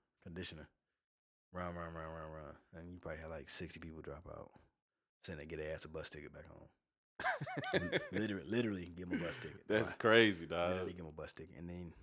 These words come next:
Speaker 1: so by the time
Speaker 2: They
Speaker 1: we
Speaker 2: did the
Speaker 1: fin-
Speaker 2: smart thing, though.
Speaker 1: Hey, by the time we finished, you probably had, like, forty people.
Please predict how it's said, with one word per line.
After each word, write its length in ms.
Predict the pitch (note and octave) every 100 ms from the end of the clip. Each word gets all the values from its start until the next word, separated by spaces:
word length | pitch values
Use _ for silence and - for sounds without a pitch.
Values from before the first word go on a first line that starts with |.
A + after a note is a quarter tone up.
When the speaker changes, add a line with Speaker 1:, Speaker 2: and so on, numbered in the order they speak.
| -
Speaker 1:
so 180 | - C#2+ - _ _
by 80 | -
the 60 | F2+
time 200 | B2+ A#2
Speaker 2:
They 60 | G#2+
Speaker 1:
we 40 |
Speaker 2:
did 160 | B2+ C#3
the 60 |
Speaker 1:
fin- 80 | C3
Speaker 2:
smart 280 | C#3+ C#3+ C3
thing, 280 | D3+ D3 G#2+
though. 240 | F2+ E2+ - _ _ _ _ - -
Speaker 1:
Hey, 160 | D#2+
by 140 | E2 F#2+
the 60 | -
time 160 | B2+
we 80 | B2
finished, 500 | - C3+ G#2+ F#2+ - - - - -
you 60 | F#2
probably 260 | F#2+ F2+
had, 120 | E2+ D2+
like, 200 | D2+ -
forty 300 | - E2+ E2
people. 380 | F2+ E2+ E2+